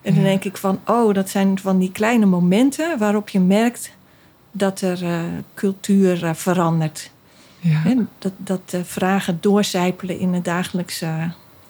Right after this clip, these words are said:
Speaker 1: handelen van, eh, van medewerkers hier in Vogelanden.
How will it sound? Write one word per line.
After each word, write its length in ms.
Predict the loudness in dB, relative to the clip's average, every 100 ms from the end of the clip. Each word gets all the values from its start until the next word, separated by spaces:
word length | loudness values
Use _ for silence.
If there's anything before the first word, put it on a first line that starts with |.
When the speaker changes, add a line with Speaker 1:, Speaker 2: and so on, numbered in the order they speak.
| -8
Speaker 1:
handelen 460 | -2 2 2 2 -4
van, 280 | -4 -2 -2
eh, 120 | -2 -6 -10 -20 -20 -6
van 300 | -2 -2 -2 -8
medewerkers 680 | 0 2 2 2 0 -2 -2
hier 160 | -2 -2
in 80 |
Vogelanden. 640 | -2 -6 -4 -4 -4 -4